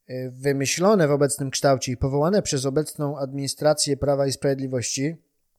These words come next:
są rzeczywiście na kursie kolizyjnym. Przedstawię wam najpierw, co się stało. Najpierw Sąd Najwyższy uznał, że niedopuszczalne jest, aby na wyższe stanowisko sędziowskie Krajowa Rada Sądownictwa nominowała swojego członka,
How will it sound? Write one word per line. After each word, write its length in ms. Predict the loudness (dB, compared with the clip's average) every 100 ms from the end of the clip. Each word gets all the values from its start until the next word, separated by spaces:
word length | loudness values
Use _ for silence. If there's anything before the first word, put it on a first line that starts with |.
| -18
są 340 | -8 -4 -2 -2
rzeczywiście 640 | -4 -6 -6 -4 0 0
na 340 | 2 0 -2 -6 _
kursie 380 | -10 -4 -2 -2
kolizyjnym. 580 | 0 0 4 4 2 -2 _ _ _ _ -16
Przedstawię 440 | -8 -2 2 4 4
wam 160 | 2
najpierw, 300 | 2 2 2
co 120 | 0 -2
się 140 | -2
stało. 340 | -4 -6 -10 _ _ _ -12
Najpierw 440 | -4 -2 -2 -4
Sąd 240 | -6 -6 -4
Najwyższy 380 | -2 0 -2
uznał, 420 | -2 -4 -6 -4 -2
że 320 | 0 0 -2 _ _ -14
niedopuszczalne 1040 | -8 -4 -2 -2 -4 0 4 4 4 0
jest, 280 | 0 0 0
aby 220 | 0 0
na 140 | -2 -2
wyższe 360 | -2 -2 -2
stanowisko 520 | -2 -2 -2 -2 -2 -2
sędziowskie 840 | -2 -2 -4 -4 -6 -2 -2 -2 _ _ _ _
Krajowa 360 | 0 2 4 4
Rada 200 | 4 4
Sądownictwa 720 | 2 0 -2 -2 -4 -2 0
nominowała 540 | 0 0 0 4 4
swojego 340 | 4 0 0 -2
członka, 540 | -4 -6 -6 -2 -2